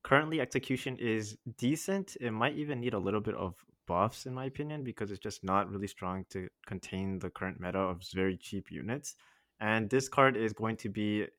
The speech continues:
in most cases, a worse version of execution. I don't really like the fact that it disables the ability, so that is equivalent to just simply freezing a unit with, like,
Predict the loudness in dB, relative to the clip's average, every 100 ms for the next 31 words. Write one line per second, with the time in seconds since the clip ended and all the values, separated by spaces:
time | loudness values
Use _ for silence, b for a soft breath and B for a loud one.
0 | -4 2 4 2 2 -2 0 -4 -4 -4
1 | 0 4 4 2 0 0 0 -4 -6 -4
2 | 0 0 -2 -8 _ -6 -6 -8 -8 -8
3 | -8 -12 _ _ _ _ -8 0 2 4
4 | 4 2 -2 0 2 2 2 0 -8 0
5 | 4 4 2 0 6 6 4 -4 -2 -2
6 | _ _ _ _ 0 4 6 8 8 8
7 | 6 2 2 6 6 6 4 2 -2 4
8 | 8 8 8 6 6 2 2 4 2 0
9 | 0 0 2 0 0 -4 -2 0 0 0
10 | 0 0 0 0 -2 -4 -4 -6 -4 -4
11 | -6